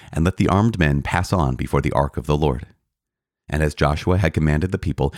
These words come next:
the seven priests bearing the seven trumpets of ram's horns before the Lord went forward,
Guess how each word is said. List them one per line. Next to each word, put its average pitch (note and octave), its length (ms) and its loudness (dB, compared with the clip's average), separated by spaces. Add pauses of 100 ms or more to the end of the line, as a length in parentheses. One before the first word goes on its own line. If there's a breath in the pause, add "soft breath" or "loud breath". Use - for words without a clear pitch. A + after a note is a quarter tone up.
(140 loud breath)
the E2 100 0
seven C#3 280 0
priests - 420 -4
bearing E2+ 280 4
the E2 60 0
seven F2 260 0
trumpets - 360 -2
of D#2+ 100 0
ram's E2+ 260 2
horns C2 260 -2
before E2 280 0
the G#2 100 0
Lord C#2 300 0
went E2+ 180 0
forward, C#2 440 -2